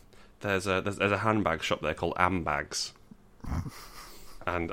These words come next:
Speaker 1: I really wanted to open a, um, a, a, a bespoke Presento shop called Hambleside.
Speaker 2: <laughs>
Speaker 1: But we are, we are ready to record. So, Chris,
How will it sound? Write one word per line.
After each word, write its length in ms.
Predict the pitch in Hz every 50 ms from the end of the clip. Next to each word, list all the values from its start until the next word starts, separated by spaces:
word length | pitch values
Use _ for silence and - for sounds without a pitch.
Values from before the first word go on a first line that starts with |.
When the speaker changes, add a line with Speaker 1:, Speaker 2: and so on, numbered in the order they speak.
| -
Speaker 1:
I 80 | 95 98
really 300 | 98 92 92 90 92 92
wanted 280 | 95 98 - 92 90
to 120 | - 92 87
open 260 | 87 85 90 87 87
a, 240 | 87 85 85 85 85
um, 260 | 85 82 85 85 -
a, 40 | -
a, 680 | 87 85 80 76 - 80 82 82 76 78 - - - 78
a 160 | 82 82 80 73 - -
bespoke 460 | - - - - - 90 87 85 -
Presento 420 | - - 85 92 92 87 - 87 80 -
shop 240 | - 85 - - -
called 180 | - 87 80
Hambleside. 680 | - - 92 92 87 - 87 80 - - 87 85 85 - - - - - - - - - -
Speaker 2:
<laughs> 880 | 147 - - 180 147 - - 214 - - - 208 165 - - 220 240 - - - - - - - - - - - - - - - - - - - - - - -
Speaker 1:
But 200 | - 98 - 85
we 180 | 98 98 95
are, 140 | 90 87 82 87
we 120 | 98 92
are 60 | 85
ready 260 | 85 82 92 90 98
to 80 | 90 98
record. 500 | 90 98 98 - - 87 76 71 69 -
So, 240 | - - - 95 92
Chris, 600 | - - - 131 101 73 - - - - -